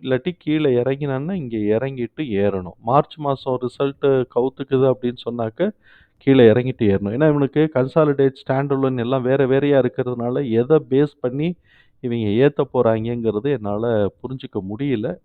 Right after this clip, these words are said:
கொஞ்சம் யோசனையா தான் இருக்கு. இப்ப இவன் இப்படியே கண்டினியூஸா ஏறுறான்னா டூ பாயிண்ட் சிக்ஸ் ஒன் எயிட் நெக்ஸ்ட் டார்கெட் நம்ம, அ, எதிர்பார்க்கலாம்.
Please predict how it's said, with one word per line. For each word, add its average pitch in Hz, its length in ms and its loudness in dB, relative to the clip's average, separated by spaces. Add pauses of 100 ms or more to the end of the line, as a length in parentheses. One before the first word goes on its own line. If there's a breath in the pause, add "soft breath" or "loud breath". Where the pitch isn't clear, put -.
கொஞ்சம் 127 800 -4 (140)
யோசனையா 107 500 -6
தான் 104 140 -4
இருக்கு. 117 440 -6 (460 soft breath)
இப்ப 151 220 2
இவன் 135 280 4
இப்படியே 175 720 4
கண்டினியூஸா 170 680 0
ஏறுறான்னா 151 760 4
டூ 160 140 -4
பாயிண்ட் 147 240 -2
சிக்ஸ் - 280 -10
ஒன் 143 120 -2
எயிட் 123 300 -4
நெக்ஸ்ட் 135 400 -8
டார்கெட் 110 380 -4
நம்ம, 98 380 -6 (500 soft breath)
அ, 110 40 -4
எதிர்பார்க்கலாம். 107 920 0